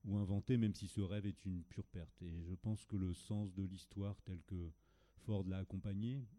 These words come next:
et notamment à travers cette expérience de la, de la Seconde Guerre mondiale, est, est constamment, euh, sous-tendu par une vision extrêmement pessimiste.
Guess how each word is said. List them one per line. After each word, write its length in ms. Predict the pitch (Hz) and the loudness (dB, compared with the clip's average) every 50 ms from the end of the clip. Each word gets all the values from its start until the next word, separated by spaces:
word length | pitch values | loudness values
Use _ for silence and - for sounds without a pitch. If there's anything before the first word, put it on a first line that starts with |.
| 208 147 | -10 -8
et 100 | 98 92 87 | -6 -4 -4
notamment 360 | 87 90 - 85 85 90 95 | -6 -4 -4 -2 0 0 -2
à 40 | 90 | -2
travers 280 | - - 87 87 85 | -4 -6 -6 -6 -6
cette 160 | - - 87 - | -6 -8 -8 -8
expérience 500 | 85 - - - 85 87 90 95 95 80 | -8 -8 -6 -4 -2 0 2 0 0 0
de 80 | 85 87 | -2 -2
la, 340 | 82 80 85 85 80 80 78 - - - - - - - - _ | 0 0 0 0 -2 -4 -6 -8 -14 -20 -20 -20 -20 -20 -10 _
de 80 | - 104 | 0 2
la 140 | 98 98 95 | 2 2 2
Seconde 240 | 87 101 98 98 95 | 0 0 0 2 2
Guerre 160 | 98 95 92 | 2 2 4
mondiale, 420 | 95 98 98 104 117 117 120 117 | 4 4 4 4 4 4 4 4
est, 160 | 98 95 90 87 85 85 85 82 80 80 80 78 80 78 78 78 78 80 80 82 82 82 82 85 82 | 2 2 2 0 0 -2 -2 -2 -2 -4 -4 -4 -6 -6 -6 -6 -8 -8 -6 -6 -6 -6 -8 -8 -4
est 200 | 82 85 85 85 - _ _ _ _ _ _ _ | -2 -2 -2 -2 -4 _ _ _ _ _ _ _
constamment, 760 | - 101 95 - - 104 95 98 101 101 101 101 98 90 80 - - - - - - - - _ - - _ _ _ - | -2 0 0 0 0 0 2 4 4 4 4 4 2 0 0 -4 -8 -16 -20 -20 -20 -20 -20 _ -20 -20 _ _ _ -8
euh, 100 | 95 92 | -8 -8
sous-tendu 760 | 85 - - - - - 107 - - 110 107 104 101 113 120 | -8 -8 -12 -14 -10 -10 -2 4 6 6 6 6 6 4 2
par 160 | 104 - 90 | 2 2 2
une 100 | 92 92 | 2 0
vision 240 | 87 92 90 82 101 | 0 -2 -2 0 0
extrêmement 340 | 98 - - - 98 95 90 | 0 -2 -4 -4 -4 -4 -2
pessimiste. 580 | - - 95 - - 98 95 95 98 - - | -2 -2 -2 -2 -4 -6 -6 -6 -8 -12 -18